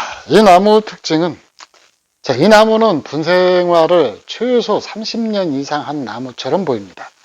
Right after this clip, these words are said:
이렇게 장장하게 분, 어, 이 껍질을 이렇게 보면은 이 전라도 말로 껍닥이죠. 어, 소나무 이 껍닥을 보면은 여기 깊게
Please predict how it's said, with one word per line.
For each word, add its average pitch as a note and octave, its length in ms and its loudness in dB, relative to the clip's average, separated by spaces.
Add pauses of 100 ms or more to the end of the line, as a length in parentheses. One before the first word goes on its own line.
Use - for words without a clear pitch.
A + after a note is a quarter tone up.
(280)
이렇게 G#2+ 380 -16
장장하게 D3 760 -4
분, C#3 440 -6 (680)
어, G#2 160 -20 (1200)
이 C#3+ 140 2
껍질을 G3 800 6
이렇게 D#3 240 2
보면은 C#3 640 -4 (480)
이 A2+ 340 -16 (840)
전라도 E3 340 6
말로 D#3 240 4
껍닥이죠. G#3 640 2 (720)
어, G#2 240 -12
소나무 F#3 440 0
이 D3+ 80 -2
껍닥을 E3 500 2
보면은 C#3 420 -4 (480)
여기 C3+ 240 2
깊게 - 360 0